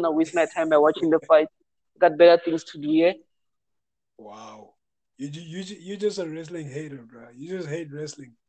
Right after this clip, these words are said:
Speaker 1: I
Speaker 2: Just,
Speaker 1: don't hate
Speaker 2: just say it.
Speaker 1: wrestling. I love wrestling. No,
Speaker 2: Just
Speaker 1: I love wrestlers. I
Speaker 2: wrestling.
Speaker 1: love D C. No, I love D C. I, I do love wrestlers. I have a lot of respect for wrestlers, but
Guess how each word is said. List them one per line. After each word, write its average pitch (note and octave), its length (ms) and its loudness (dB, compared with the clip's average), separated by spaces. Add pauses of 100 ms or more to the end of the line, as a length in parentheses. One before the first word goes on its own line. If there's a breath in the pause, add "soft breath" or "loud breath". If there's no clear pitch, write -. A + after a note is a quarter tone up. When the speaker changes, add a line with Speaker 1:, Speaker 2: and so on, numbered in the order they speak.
(500)
Speaker 1:
I A3+ 60 2
Speaker 2:
Just, - 0 -
Speaker 1:
don't D4+ 140 2
hate C#4 120 0
Speaker 2:
just G#3+ 100 -2
say G3 80 6
it. - 20 10
Speaker 1:
wrestling. G#3 420 2
I A3+ 80 10
love B3 260 6
wrestling. A#3+ 360 6
No, C#4 160 4
Speaker 2:
Just - 100 4
Speaker 1:
I A#3+ 40 6
love B3 220 4
wrestlers. G#3 380 2 (340 loud breath)
I - 80 8
Speaker 2:
wrestling. G#3 100 10
Speaker 1:
love A3 240 8
D A#3+ 180 4
C. G3+ 260 -6 (200)
No, A3+ 120 8
I G#3 140 4
love G#3 320 2
D A#3 160 2
C. - 120 -2
I, E3 220 6
I G#3+ 60 6
do G3+ 240 0
love G#3 200 6
wrestlers. F3+ 320 -2
I F#3 60 4
have G3+ 140 2
a A3 40 0
lot A3 140 8
of A3 100 6
respect F#3 400 0
for F#3 100 2
wrestlers, F3 480 2
but F#3+ 520 8